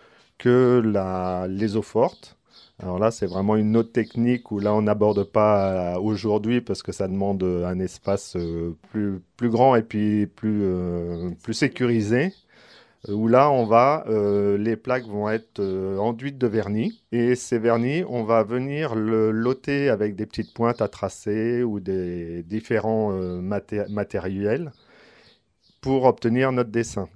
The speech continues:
Une fois qu'on a obtenu ce dessin-là, la plaque, on va la tremper dans du perchlorure de fer, un acide qui va venir mordre le métal. Et donc, plus ou moins,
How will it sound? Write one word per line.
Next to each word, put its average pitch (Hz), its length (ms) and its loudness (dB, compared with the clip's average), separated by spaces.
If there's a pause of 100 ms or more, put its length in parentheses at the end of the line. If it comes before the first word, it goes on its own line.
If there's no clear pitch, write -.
(760)
Une 117 100 -2
fois 131 140 4
qu'on 131 160 2
a 123 40 6
obtenu 117 480 0
ce 113 140 -6
dessin-là, 113 640 4
la 123 180 4
plaque, 151 400 -2
on 117 80 2
va 117 160 8
la 101 100 4
tremper - 460 -4
dans 113 220 2
du 101 240 0
perchlorure 104 680 0
de 87 120 -4
fer, 139 360 -2 (380)
un 98 120 -2
acide 127 420 -6
qui 131 120 -6
va 110 160 4
venir 117 320 2
mordre 123 720 4
le 110 120 4
métal. 104 340 0 (760)
Et 98 180 0
donc, 123 340 2
plus 151 320 0
ou 131 40 0
moins, 135 640 4